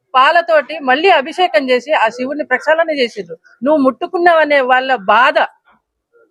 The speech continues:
అటువంటి సిచ్యువేషన్ లో నువ్వు ఉన్నావు. ఈ రోజున మీరు ఫ్రస్ట్రేషన్ లో ఏం మాట్లాడుతుంటారో మీకు అర్థం కావట్లేదు. రేవంత్ రెడ్డి గారు, వాస్తవాలకు దగ్గరగా వచ్చి దయచేసి మేము ప్రతి ఇంటికి మేము తీసుకెళ్తాం. లేదంటారా? మీ,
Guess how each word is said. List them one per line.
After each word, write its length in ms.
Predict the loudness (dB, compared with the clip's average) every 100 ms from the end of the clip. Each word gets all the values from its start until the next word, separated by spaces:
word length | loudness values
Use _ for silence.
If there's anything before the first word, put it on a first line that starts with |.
| _ -4
అటువంటి 440 | -4 2 0 0
సిచ్యువేషన్ 560 | -6 -2 2 2 2 0
లో 80 | -2
నువ్వు 240 | -2 -6
ఉన్నావు. 480 | -2 0 0 0 -6 -10 _ -10
ఈ 60 | 0
రోజున 360 | 2 2 -2
మీరు 200 | -2 -4
ఫ్రస్ట్రేషన్ 520 | 0 0 2 2 2
లో 60 | 0
ఏం 220 | 0 0
మాట్లాడుతుంటారో 600 | 0 0 -2 -2 -4 -2
మీకు 200 | -2 -2
అర్థం 280 | -2 -2 -2
కావట్లేదు. 540 | 0 -2 -4 -8 -8 -14 -20 -6
రేవంత్ 280 | 0 2 2
రెడ్డి 200 | -2 0
గారు, 300 | 0 0 -4 _ _ -4
వాస్తవాలకు 600 | 0 0 0 0 0 -2
దగ్గరగా 520 | -6 0 0 2 0
వచ్చి 400 | 0 -4 -4 -4 -6 _ 0
దయచేసి 680 | 0 0 -4 -6 -6 -10 -12 _ _
మేము 300 | 0 0 0
ప్రతి 340 | -2 -4 -2 -6
ఇంటికి 260 | -8 -8
మేము 180 | -4 -2
తీసుకెళ్తాం. 440 | -4 -6 -6 -6 -16 _ -4
లేదంటారా? 680 | 0 2 0 -2 0 0 -2 _ _
మీ, 220 | -6 -4